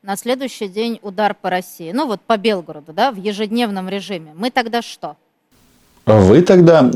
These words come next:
Speaker 2: фиксируете очередной раз гениальность политики Владимира Путина, который ведет Рашку, м, в могилу, туда, где находится Сергей Котов.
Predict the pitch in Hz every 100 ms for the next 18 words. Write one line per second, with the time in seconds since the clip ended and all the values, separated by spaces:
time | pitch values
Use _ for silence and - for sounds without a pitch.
0 | 120 - 98 - - 120 185 175 147 127
1 | - 107 - 98 98 90 92 90 80 92
2 | 139 120 104 104 95 76 76 101 113 110
3 | - 92 135 147 147 151 147 151 147 170
4 | 180 180 185 156 151 151 143 139 - -
5 | - - 90 92 90 92 - 92 92 85
6 | 85 85 92 139 - 151 143 - 90 87
7 | 82 82 82 98 143 78 80 76 76 -
8 | - - - 117 82 90 143 143 107 101
9 | 90 104 135 135 - - 98 82 80 110
10 | - 82 71 - 78